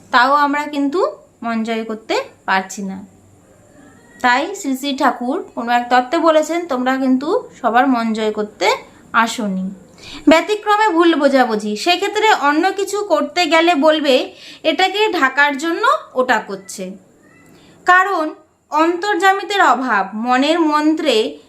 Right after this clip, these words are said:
যদি বুঝতো, এক্সরে যন্ত্র যদি থাকতো, তাহলে এরকম চলতো না। তাই ঘরে ঘরে স্বামী, স্ত্রী, ছেলে মেয়ের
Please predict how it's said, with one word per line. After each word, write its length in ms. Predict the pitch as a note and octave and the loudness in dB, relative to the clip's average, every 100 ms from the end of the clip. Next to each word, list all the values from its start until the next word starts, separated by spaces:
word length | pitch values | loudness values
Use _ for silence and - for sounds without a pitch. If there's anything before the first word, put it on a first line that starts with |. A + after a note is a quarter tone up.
| - | -6
যদি 240 | C#4 D4 | 0 2
বুঝতো, 720 | C4 C#4 E4+ - - C#4 F#3+ - | 2 2 0 0 2 2 2 -4
এক্সরে 520 | A#3 - - D4+ D4+ | -8 -8 -4 -2 0
যন্ত্র 460 | C4+ C#4 C#4+ D4+ D#4 | 2 2 2 -2 -2
যদি 260 | D4 D4+ | -2 -2
থাকতো, 680 | D#4 C#4+ C4+ - F4+ A#3 - - - - | 2 2 0 -4 -2 -2 -4 -16 -18 -2
তাহলে 400 | D4+ D#4+ F#4 G4+ | 2 4 2 2
এরকম 540 | D#4+ C4 C4+ C4+ F#4+ | 2 2 0 -2 -4
চলতো 400 | F4 B3 G#3+ G#3 | -2 0 0 -2
না। 180 | G3 F#3+ | -6 -2
তাই 220 | A#3+ D4+ | 2 2
ঘরে 380 | C#4 C#4+ D4 F4+ | 2 0 2 4
ঘরে 340 | F4 F#4+ G4+ | 4 4 2
স্বামী, 440 | G4 F4 C4+ D4 D#4+ | -4 -2 -2 -2 -4
স্ত্রী, 420 | E4 D#4 E4 E4 | -6 -6 -4 -4
ছেলে 340 | E4 C4+ C#4 | -4 -4 -4
মেয়ের 380 | D4+ D4 D4 D#4 | -4 -6 -6 -6